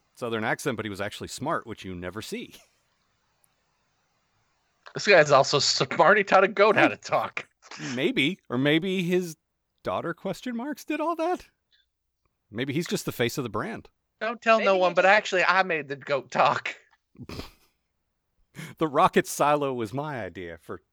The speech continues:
Speaker 1: some reason. <laughs>
Speaker 2: Sounded like a
Speaker 1: You know
Speaker 2: silo ta-, taking off.
Speaker 1: You know, you know they, they launch rockets out of silos. They don't literally make the silo into a rocket, right?
Speaker 2: I've cut out the
Speaker 1: <laughs>
Speaker 2: middleman.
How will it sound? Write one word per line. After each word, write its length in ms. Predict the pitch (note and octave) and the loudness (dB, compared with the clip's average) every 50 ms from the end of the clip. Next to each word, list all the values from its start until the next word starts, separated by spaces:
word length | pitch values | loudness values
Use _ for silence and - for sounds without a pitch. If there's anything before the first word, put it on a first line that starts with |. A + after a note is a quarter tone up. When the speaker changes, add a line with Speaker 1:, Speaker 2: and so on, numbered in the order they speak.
| _ _ | _ _
Speaker 1:
some 240 | - - - F2+ F#2+ | -20 -18 -14 -10 -8
reason. 380 | F#2 F#2+ A2 - - - F#3+ - _ _ _ _ _ - _ _ _ _ _ _ _ | -6 -4 -4 -4 -6 -8 -10 -10 _ _ _ _ _ -20 _ _ _ _ _ _ _
<laughs> 640 | _ _ _ _ _ _ _ _ _ _ - - _ | _ _ _ _ _ _ _ _ _ _ -20 -20 _
Speaker 2:
Sounded 300 | _ - - F#3+ D3+ B2 G#2+ | _ -4 -2 -2 0 -2 -2
like 120 | A#2+ - | -2 -2
a 40 | D3+ | -2
Speaker 1:
You 60 | A3 | -2
know 60 | C4 C4+ | 0 0
Speaker 2:
silo 280 | - - D3 B2 A2+ | 0 0 0 -2 -4
ta-, 300 | A#2+ - - D3 C#3 - _ _ | -4 -4 -2 -4 -4 -4 _ _
taking 320 | - - C3+ A#2+ - G2+ A2 | -4 -4 -4 -4 -4 -4 -4
off. 520 | D3+ D#3+ - E4 D4+ - - - _ _ _ _ _ _ - - _ _ - | -2 2 4 4 4 4 2 -4 _ _ _ _ _ _ -20 -20 _ _ -6
Speaker 1:
You 80 | F4 | -4
know, 220 | F#4 F#4+ F#4+ F4 - _ _ _ _ _ _ _ | -2 0 -2 -2 -4 _ _ _ _ _ _ _
you 100 | F4+ F4 | -4 -4
know 160 | F4 F#4+ F#4+ F4+ | -2 -2 -2 2
they, 240 | E4 C4 A3 E3+ - _ _ _ _ _ | 2 2 2 2 0 _ _ _ _ _
they 140 | F#3+ F#3 F3 | -2 -2 0
launch 320 | F3 F#3 G#3 G3 F3+ - | 0 0 0 0 0 0
rockets 360 | - F#3 F3 D#3 - D#3 - - - | 0 0 0 0 0 -2 -4 -2 2
out 220 | D#3 F3 F#3 E3 D3 | 4 6 6 6 4
of 100 | B2 - | 0 0
silos. 540 | - C3 A2 G2+ F#2+ F#2 F2 E2+ F2 F2+ - | -2 -2 0 0 0 0 -2 -2 -4 -6 -6
They 120 | - D3 | -6 -4
don't 200 | D3 D#3 E3 - _ _ _ - | -2 -2 -4 -4 _ _ _ -6
literally 380 | D3+ E3 E3 D#3 D3 C3+ C3 | -4 0 2 2 2 2 2
make 200 | B2+ C3+ C3+ - | 0 0 -2 -4
the 60 | - B2 | -6 -4
silo 380 | - D#3+ C#3+ C3 A#2+ A2+ A2 | 0 0 2 2 2 0 0
into 320 | C#3+ D#3 C#3+ A#2 A#2+ G2+ E2+ | 0 -2 -2 -2 -4 -8 -8
a 60 | D#2 | -8
rocket, 360 | D2 D2+ C#2+ - - - - - | -10 -12 -14 -16 -16 -18 -14 -6
right? 140 | B2+ C3+ | 0 4
Speaker 2:
I've 220 | E3 F#3 E3+ C#3 C#3 | 4 4 4 2 2
cut 180 | C#3 G3+ A3+ | 4 6 8
out 200 | A3+ A3+ A3 G#3 | 8 8 8 6
the 80 | G3 F#3+ | 4 0
Speaker 1:
<laughs> 0 | |
Speaker 2:
middleman. 720 | F#3+ G3 G#3 G3 F3+ D#3+ D#3 D#3 D3+ C#3+ D3 D3 - - | 0 0 2 2 2 0 0 0 2 2 2 0 -2 -6